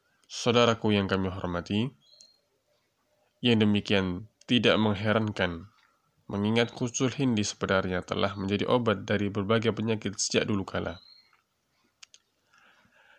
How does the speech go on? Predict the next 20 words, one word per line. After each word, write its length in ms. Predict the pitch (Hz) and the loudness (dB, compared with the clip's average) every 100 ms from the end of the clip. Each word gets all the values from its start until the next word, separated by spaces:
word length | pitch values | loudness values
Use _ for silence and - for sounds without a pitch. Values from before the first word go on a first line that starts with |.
| _ | _
Bahkan, 480 | - 113 113 110 120 - _ _ _ _ - | -2 2 2 2 -2 -12 _ _ _ _ 0
junjungan 480 | 120 117 131 123 | 2 4 4 4
kita 240 | 113 - 123 | 2 0 2
Nabi 320 | 110 101 98 | 2 0 -2
Muhammad 320 | - 127 123 | -2 -2 -2
sallallahu 560 | - 104 98 107 110 110 | -2 -2 2 2 2 2
alaihi 320 | 98 98 95 | 2 2 0
wasallam 560 | 98 - 127 123 107 101 | -2 -2 0 0 0 0
telah 240 | 104 104 | 0 0
menyebutkan 720 | 101 104 104 135 - 107 101 | 0 0 -2 -4 -2 -2 -2
khasiat 320 | 120 123 131 | -2 -2 -4
Kustul 400 | 120 151 - 127 | -4 -4 -2 -2
Hindi 480 | 113 98 90 90 90 _ | -2 -4 -4 -8 -10 _
dalam 320 | 104 107 104 | 2 2 4
beberapa 320 | 101 101 104 | 2 2 2
hadisnya. 720 | - 107 107 110 - 98 98 - _ _ _ _ _ _ _ _ _ _ _ _ _ - | 0 -2 -2 -4 -6 -10 -12 -16 _ _ _ _ _ _ _ _ _ _ _ _ _ -2
Di 160 | 123 113 | 2 4
antaranya 640 | 127 123 101 98 104 110 | 6 4 4 4 2 2
sebagai 400 | - 107 101 101 | 0 0 0 0
berikut. 400 | 98 95 98 | 0 -2 -6